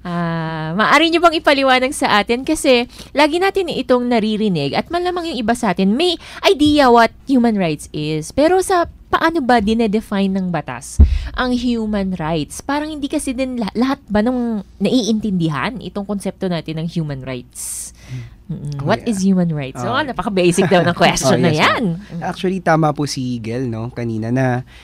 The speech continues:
Speaker 2: ito is sa mga pinaka-basic na, ano, na batas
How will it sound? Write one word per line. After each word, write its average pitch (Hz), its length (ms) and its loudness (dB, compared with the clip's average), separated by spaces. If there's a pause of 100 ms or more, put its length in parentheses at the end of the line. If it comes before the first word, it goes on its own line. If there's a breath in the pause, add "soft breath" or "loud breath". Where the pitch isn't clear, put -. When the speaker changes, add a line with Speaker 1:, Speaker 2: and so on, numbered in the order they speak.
Speaker 2:
ito 143 180 -6
is 143 180 -2
sa 160 140 -4
mga 139 220 -2
pinaka-basic 131 840 -2 (120)
na, 135 260 -2
ano, 147 300 -2
na 139 160 -4
batas 117 720 -6